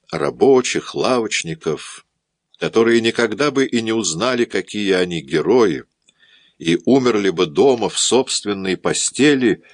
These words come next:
не помышляя о героизме. Как они бегут под пулями, чтобы спасти товарища, выносят раненого командира, и, если самих задело,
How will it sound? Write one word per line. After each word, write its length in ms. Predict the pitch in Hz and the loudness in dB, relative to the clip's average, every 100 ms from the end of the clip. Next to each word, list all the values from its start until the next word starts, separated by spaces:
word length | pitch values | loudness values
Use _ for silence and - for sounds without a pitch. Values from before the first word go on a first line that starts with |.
| _ | _
не 160 | - 170 | -8 -6
помышляя 800 | - 87 85 - 85 87 78 76 | -2 -2 0 -4 0 2 4 0
о 180 | - 69 | -2 -2
героизме. 680 | 78 80 - 71 - 62 _ _ _ _ _ _ _ | 0 0 0 -4 -8 -12 _ _ _ _ _ _ _
Как 340 | - 127 117 107 | 0 0 0 -2
они 280 | 104 113 | 0 0
бегут 600 | 85 71 87 98 127 - | -2 0 0 4 2 0
под 240 | - - - | -4 -4 -4
пулями, 520 | - 147 127 107 90 | 2 4 4 0 -4
чтобы 400 | - - 90 85 | -6 -2 0 0
спасти 500 | - 87 82 - 104 | -2 -2 -2 -2 -4
товарища, 720 | - 87 104 98 82 - - _ _ _ _ _ _ - | -2 2 2 2 -2 -6 -10 _ _ _ _ _ _ -4
выносят 640 | 80 80 101 95 95 - | 0 2 2 0 -2 0
раненого 480 | 85 95 92 87 87 | -2 -2 -2 -2 -2
командира, 760 | 87 78 80 78 101 85 71 _ _ _ _ _ _ - | -2 -2 -4 -4 -4 -4 -6 _ _ _ _ _ _ -6
и, 80 | 95 | -2
если 420 | 82 90 - 80 | 0 0 0 -2
самих 540 | 78 - 76 95 90 | 0 0 0 -2 -4
задело, 540 | - 80 73 78 69 | -2 -2 0 -2 -2